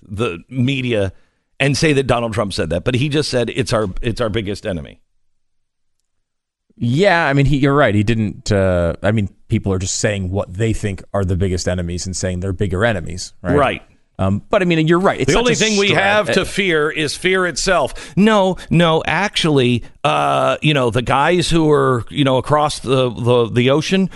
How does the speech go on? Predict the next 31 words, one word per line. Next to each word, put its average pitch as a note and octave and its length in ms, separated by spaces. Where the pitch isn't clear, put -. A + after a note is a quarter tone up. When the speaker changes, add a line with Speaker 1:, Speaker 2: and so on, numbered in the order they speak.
Speaker 1:
they're E3 280
pretty F3 280
scary. A#2+ 760
<laughs> - 300
I - 120
was E3+ 180
like, B2+ 220
he's, A2+ 280
the C#3+ 480
only C3+ 200
thing C3 200
we A#2 100
have A#2 100
to G#2 100
fear A#2 180
is G#2 120
fear A2+ 180
itself. G2 460
Right, E3 720
right. C3 500
Have D#3+ 260
you D#3 200
seen E3+ 520
the F3 100
Great D#3+ 300
Depression, D3 680
F F#3 180
D F#3+ 160
R? G3 200
Shut - 500
up. - 280